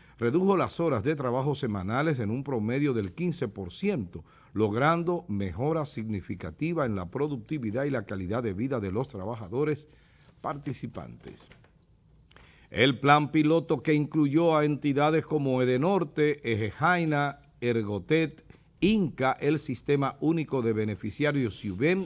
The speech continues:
y el Seguro Nacional de Salud, senasa, demostró que la reducción horaria no afectó las metas estratégicas ni operativas.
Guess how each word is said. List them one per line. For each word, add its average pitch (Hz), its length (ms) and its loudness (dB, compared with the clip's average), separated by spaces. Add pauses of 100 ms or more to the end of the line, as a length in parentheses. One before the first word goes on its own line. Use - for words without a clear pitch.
y 123 140 2
el 107 120 2
Seguro 117 440 0
Nacional 135 500 -4
de 113 80 -4
Salud, 107 300 -6
senasa, 95 560 -6 (800)
demostró 202 520 4
que 180 160 2
la 165 120 6
reducción 185 800 4
horaria 170 480 6
no 165 240 2
afectó 147 460 0
las 147 240 2
metas 151 500 -2
estratégicas 135 840 0
ni 214 240 4
operativas. 160 840 0